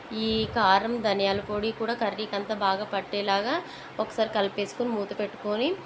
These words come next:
ఆ, ఇప్పుడు కొత్తిమీర కూడా చక్కగా చిన్న చిన్న, చిన్నగా కట్ చేసి పక్కన పెట్టుకోవాలి. ఈ క్యాప్సికంలో రోగనిరోధక శక్తి ఉంటుంది కాబట్టి మనకి, మనం మాటి మాటికి సిక్ అవ్వకుండా ఉండాలంటే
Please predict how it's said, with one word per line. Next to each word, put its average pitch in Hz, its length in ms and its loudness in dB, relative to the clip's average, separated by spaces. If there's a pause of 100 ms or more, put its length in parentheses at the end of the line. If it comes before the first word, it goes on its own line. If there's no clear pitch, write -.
(300)
ఆ, - 20 4
ఇప్పుడు 240 400 0
కొత్తిమీర 220 440 0
కూడా 220 420 -2 (260)
చక్కగా 214 300 0
చిన్న 226 240 -2 (100)
చిన్న, 214 140 -2 (480)
చిన్నగా 208 220 0
కట్ 214 340 -2
చేసి 202 140 -6
పక్కన 208 280 -2
పెట్టుకోవాలి. 196 800 2 (400)
ఈ 226 60 0
క్యాప్సికంలో 233 1040 4
రోగనిరోధక 214 680 2
శక్తి 214 360 -4
ఉంటుంది 202 360 0
కాబట్టి 202 500 0
మనకి, 220 440 0
మనం 202 280 0
మాటి 196 240 2
మాటికి 214 280 -6
సిక్ - 260 -6
అవ్వకుండా 208 480 2
ఉండాలంటే 202 680 2